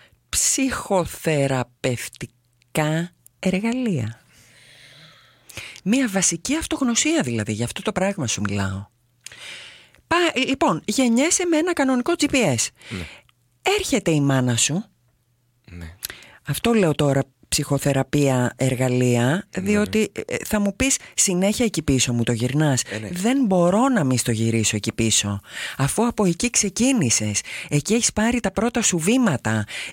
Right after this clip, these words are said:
Speaker 1: εκεί πήγε για πρώτη φορά λάθος το G P S. Να μην στο πιάσω απ' την αρχή. Δηλαδή, εγώ θα κάτσω να ασχοληθώ τώρα με το σύμπτωμα και όχι με το αίτιο. Αν ασχοληθώ με το σύμπτωμα,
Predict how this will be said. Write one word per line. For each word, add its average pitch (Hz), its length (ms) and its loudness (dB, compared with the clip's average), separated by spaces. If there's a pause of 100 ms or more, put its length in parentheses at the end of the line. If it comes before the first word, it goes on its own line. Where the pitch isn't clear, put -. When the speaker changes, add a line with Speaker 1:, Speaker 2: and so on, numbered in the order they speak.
Speaker 1:
εκεί 190 540 0
πήγε 240 280 2
για 180 200 2
πρώτη 220 340 0
φορά 196 280 2
λάθος 233 380 0
το 190 200 0
G - 40 2 (140)
P 226 40 2 (360)
S. - 120 2 (260)
Να 165 260 4
μην 156 280 2
στο 113 200 0
πιάσω 113 360 2
απ' - 80 -4
την 120 180 0
αρχή. 117 460 2 (540)
Δηλαδή, 151 360 2
εγώ 190 220 2
θα 220 140 -2
κάτσω 185 300 0
να 214 120 0
ασχοληθώ 147 580 0
τώρα 185 280 2
με 202 140 0
το 135 140 -2
σύμπτωμα 156 580 0
και 131 160 0
όχι 143 260 0
με 170 80 0
το 135 120 0
αίτιο. 107 500 0 (440)
Αν 320 100 0
ασχοληθώ 277 420 0
με 269 80 2
το 170 120 0
σύμπτωμα, 120 640 0